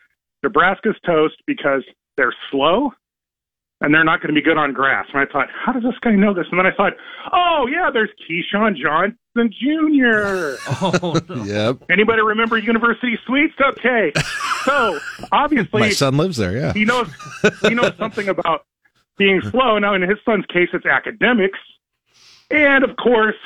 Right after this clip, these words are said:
Speaker 3: Wow.
Speaker 1: he would know something about what is not good, you know, when you're on grass.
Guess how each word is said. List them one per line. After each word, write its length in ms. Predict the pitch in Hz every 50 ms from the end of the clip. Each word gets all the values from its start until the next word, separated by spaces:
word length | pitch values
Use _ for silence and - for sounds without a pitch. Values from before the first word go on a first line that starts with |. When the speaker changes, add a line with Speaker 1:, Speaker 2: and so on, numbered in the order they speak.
| - - -
Speaker 3:
Wow. 260 | 110 110 98 - - -
Speaker 1:
he 120 | 214 214
would 140 | 214 220 185
know 280 | 185 190 196 185 185 190 - - - - - - - - - - -
something 200 | 202 208 214 202
about 300 | 170 185 180 185 180 -
what 160 | 170 180 190
is 140 | 160 143 139 -
not 220 | 175 175 180 139
good, 280 | 143 170 170 165 - - _ _ _ _ _ _ _ _ _ _ _ _ _ _ -
you 80 | 160
know, 200 | 147 147 147 - - - - - _ -
when 140 | 170 156 147
you're 160 | 147 143 139
on 140 | 135 139 135
grass. 400 | 123 139 120 110 104 92 95